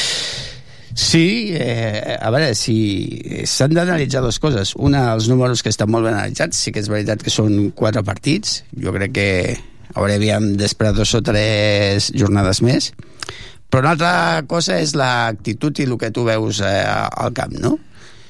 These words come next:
I el futbol has de ser intel·ligent. I quan veus que no pots, eh,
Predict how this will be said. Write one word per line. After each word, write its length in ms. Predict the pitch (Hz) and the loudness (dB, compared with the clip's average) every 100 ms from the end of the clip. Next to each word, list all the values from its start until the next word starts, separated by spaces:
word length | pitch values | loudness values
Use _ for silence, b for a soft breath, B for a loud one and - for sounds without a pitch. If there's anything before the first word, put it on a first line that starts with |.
| B B - - | B B -20 -6
I 1080 | 135 139 135 135 131 127 120 120 117 117 113 | 0 2 4 2 2 0 0 0 2 2 2
el 100 | 110 | 0
futbol 560 | - 110 143 170 196 160 | 2 2 4 4 4 2
has 200 | 127 123 | 0 0
de 100 | 135 | 0
ser 220 | - 135 120 110 | 2 2 2 0
intel·ligent. 800 | 107 104 98 95 107 113 92 - | 0 -2 -2 -2 -2 -2 -2 -6
I 160 | - 107 | -6 -6
quan 300 | - 104 104 | -2 -2 0
veus 300 | 101 143 160 - | 0 2 2 0
que 140 | 160 | 0
no 180 | 147 147 | 2 0
pots, 480 | 135 139 131 - - | 0 0 0 -2 -4
eh, 720 | - 117 117 107 101 98 104 | -4 0 2 2 2 0 0